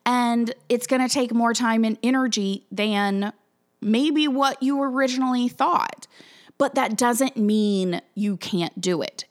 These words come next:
It doesn't mean that you shouldn't do it. It just means that you're going to need to exercise a new muscle. You are going to need to build that new path.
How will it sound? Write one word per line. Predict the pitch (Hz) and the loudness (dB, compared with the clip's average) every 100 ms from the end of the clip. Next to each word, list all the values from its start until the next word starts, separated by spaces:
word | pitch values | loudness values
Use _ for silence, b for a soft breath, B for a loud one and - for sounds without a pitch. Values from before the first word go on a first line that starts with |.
| - | -4
It | 208 | 0
doesn't | 220 214 220 233 - | 4 4 2 0 0
mean | 214 233 175 175 170 - | 0 2 0 0 -4 -6
that | 196 190 | -2 -2
you | 208 233 | 2 0
shouldn't | - 226 311 285 - | 2 2 2 0 -4
do | 165 - | -10 -8
it. | - - - B B B B B B | -8 -10 -16 B B B B B B
It | 247 247 | -4 -4
just | 240 254 247 - - | -2 0 0 -4 0
means | 220 262 226 196 185 - - | 0 2 2 0 -2 -4 -4
that | 196 196 - - - - | 0 0 0 -6 -18 -6
you're | 202 220 | 0 0
going | 202 214 220 240 254 | 0 0 0 0 0
to | 247 | 0
need | 240 208 185 185 | 0 2 0 -2
to | - - | -4 -6
exercise | 180 - 180 - 175 170 170 180 - | -4 -6 -4 -2 0 0 -2 -6 -6
a | 185 | -2
new | 196 190 185 | 0 0 -2
muscle. | 165 - - 76 78 - B B B | -4 -6 -8 -8 -12 -16 B B B
You | 196 220 | -2 0
are | 214 | 0
going | 202 208 208 220 | 0 -2 0 -2
to | 214 220 | -2 -2
need | 214 208 180 | -2 -2 -4
to | - 190 | -6 -4
build | 196 185 185 185 - _ | 0 0 0 -2 -6 _
that | 190 180 | -4 -2
new | 202 208 | -2 -2
path. | 240 349 311 - - | -2 -2 -4 -6 -18